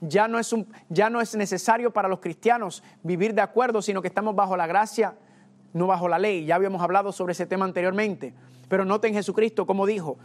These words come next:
en Mateo capítulo siete, versículo veintiuno al veintitrés: "Muchos me dirán en aquel día, Señor, Señor", o sea,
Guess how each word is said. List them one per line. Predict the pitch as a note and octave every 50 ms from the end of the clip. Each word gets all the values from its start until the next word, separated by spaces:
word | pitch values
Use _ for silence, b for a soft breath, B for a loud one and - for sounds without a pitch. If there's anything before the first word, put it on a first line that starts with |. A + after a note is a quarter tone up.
| B B B
en | - F3
Mateo | F3+ E3+ E3+ - G3 G#3
capítulo | G#3 G#3 F#3 G3 G#3 - G3+ F#3+
siete, | E3+ - G#3+ A3 G#3 G#3+
versículo | G3+ F#3+ F3 - - G3+ A3 G#3+ G#3+
veintiuno | G3+ G3 F#3+ F3 - F#3 F#3+ G#3 G#3
al | G#3 F#3
veintitrés: | G3 G3 F3 F#3+ F#3 G3+ G#3+ A3 G3 - - b b b b b b
"Muchos | - E3+ F#3+ A3+ A#3+ - A#3+ A3
me | G3+ G3
dirán | F#3+ F#3 F#3 G3 G#3+
en | G#3+ G#3
aquel | G3 F#3 - - G#3 G#3 G3
día, | G#3+ A3 A3+ A3 G3
Señor, | - - G3 F#3 F3+ E3+ E3+ F#3 G#3+ A#3 A#3 A3+ A3
Señor", | - - G#3 G3+ G3 G3 G#3+ G#3+ G#3 F3+
o | F3+
sea, | E3+ - A3 G#3+ F#3 D#3